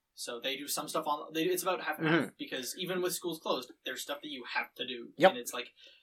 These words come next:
Speaker 1: it's about your capability, not your knowledge.
Speaker 2: Yes.
Speaker 1: Part of it, lots of it is.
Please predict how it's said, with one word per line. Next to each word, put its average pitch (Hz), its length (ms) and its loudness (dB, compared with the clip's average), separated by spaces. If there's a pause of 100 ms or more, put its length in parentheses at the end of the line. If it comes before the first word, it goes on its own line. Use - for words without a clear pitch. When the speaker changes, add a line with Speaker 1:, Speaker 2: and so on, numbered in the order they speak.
(140)
Speaker 1:
it's 165 160 0
about 175 220 2
your 160 100 -4
capability, 165 580 0
not 131 140 -6
your 127 80 -8
knowledge. - 480 -12
Speaker 2:
Yes. 131 260 4
Speaker 1:
Part 139 160 -4
of - 80 -16
it, - 40 -10
lots 120 240 -4
of 117 60 -16
it - 100 -12
is. - 120 -20